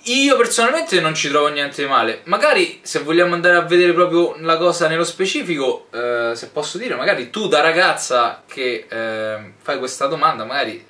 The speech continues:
sei tu che stai facendo passare una cosa normale per anormale, tra virgolette. Quindi, cioè, la cosa strana è quella, forse. "Mike, quando viaggi, quale posto ti è piaciuto o colpito per la sua bellezza?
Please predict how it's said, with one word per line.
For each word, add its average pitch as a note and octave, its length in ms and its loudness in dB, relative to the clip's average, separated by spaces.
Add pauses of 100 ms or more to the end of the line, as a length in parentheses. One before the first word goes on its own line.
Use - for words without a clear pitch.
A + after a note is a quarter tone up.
sei - 180 -8
tu - 100 -2
che D3 140 0
stai C#3+ 220 0
facendo C3 400 -2
passare C3 340 0
una C3 140 -2
cosa C3+ 260 -2
normale C3+ 720 0 (460)
per C3 160 0
anormale, B2+ 680 2
tra A2+ 140 -4
virgolette. A2 760 -8
Quindi, A2+ 420 -8
cioè, - 200 -16 (1400)
la G#2+ 100 -14
cosa C3 240 -4
strana - 340 0
è - 60 -8
quella, G#2 340 -6
forse. G2 380 -14 (420)
"Mike, B3 360 2
quando D4+ 260 4
viaggi, D3+ 440 0
quale D#4 280 4
posto A#3 320 0
ti E3+ 80 0
è F#3 80 2
piaciuto F3 380 0
o - 40 0
colpito E3 440 0
per D3 100 4
la C#3+ 100 4
sua D#3 160 2
bellezza? F#3 800 0